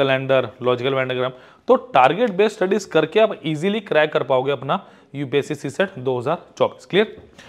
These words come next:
और सबके साथ, अ, ट्रायल दिया है आपको, ठीक है, छः मिनट का वेब नोट्स, लेक्चर्स दिए हैं और मल्टीपल चॉइस क्वेश्चन दिए हैं, क्लियर?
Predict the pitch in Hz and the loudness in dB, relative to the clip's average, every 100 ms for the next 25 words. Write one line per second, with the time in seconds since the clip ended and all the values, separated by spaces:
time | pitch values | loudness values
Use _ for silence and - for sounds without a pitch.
0 | - - 143 151 147 180 170 190 - - | -10 -6 2 2 2 0 4 4 2 -2
1 | 131 131 131 131 135 135 147 143 139 139 | 2 2 2 2 2 2 0 2 0 0
2 | 139 139 - - _ 139 143 147 139 135 | -2 -2 -6 -20 _ -4 -2 -2 -2 -2
3 | 135 131 135 127 123 135 135 - - 123 | -4 -2 0 0 0 -4 -6 -8 -8 -6
4 | 120 131 123 131 135 170 - - - 147 | -4 -6 -6 -8 -8 -10 -18 -12 -8 -4
5 | 135 127 131 143 143 123 - 104 101 113 | -2 -2 -2 -4 -4 -6 -8 -12 -10 -4
6 | 165 180 | -4 -4